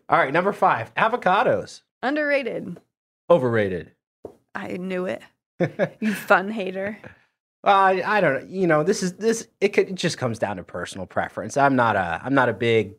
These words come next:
Speaker 1: guacamole or
Speaker 2: What?
Speaker 1: any, any sort of avocado product. I mean, it's all right, but there's, there's better fruits and vegetables out there.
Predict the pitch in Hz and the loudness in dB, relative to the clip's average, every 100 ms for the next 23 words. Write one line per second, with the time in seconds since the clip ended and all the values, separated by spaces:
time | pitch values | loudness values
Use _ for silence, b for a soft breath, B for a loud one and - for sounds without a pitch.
0 | - 147 107 110 101 104 104 104 101 95 | -2 0 0 -2 -2 0 0 0 0 -2
1 | 87 85 85 _ _ _ - - - - | -2 -4 -8 _ _ _ -12 -12 -12 -16
2 | - 131 135 131 117 107 - _ - 185 | -8 -2 2 2 0 -4 -16 _ -2 0
3 | 160 160 135 127 120 - 123 120 113 131 | 2 2 4 2 2 0 0 0 0 0
4 | 123 123 208 285 370 - 120 95 101 101 | 0 0 0 0 2 2 2 2 -2 -2
5 | 95 - 90 87 - _ _ _ _ _ | -6 -8 -6 -6 -10 _ _ _ _ _
6 | - 285 - - 277 - - 127 113 98 | -10 -10 -10 -10 -4 0 2 2 2 -2
7 | - 117 - 98 92 - 104 98 95 98 | -4 -8 -8 -8 -8 -8 -14 -14 -12 -12
8 | 98 - 131 160 | -12 -8 -8 -8